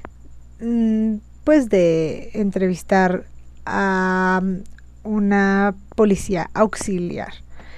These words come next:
Ajá, que son, pues, estos policías que siempre vemos como que en los museos, afuera del metrobús, afuera de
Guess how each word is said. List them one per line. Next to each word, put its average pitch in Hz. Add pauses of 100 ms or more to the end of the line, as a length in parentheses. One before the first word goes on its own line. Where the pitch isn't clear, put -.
(240)
Ajá, 190
que -
son, 285
pues, 294
estos 311
policías 208
que 240
siempre 254
vemos 214
como 196
que -
en 180
los 196
museos, 185
afuera 185
del 170
metrobús, 196
afuera 170
de 156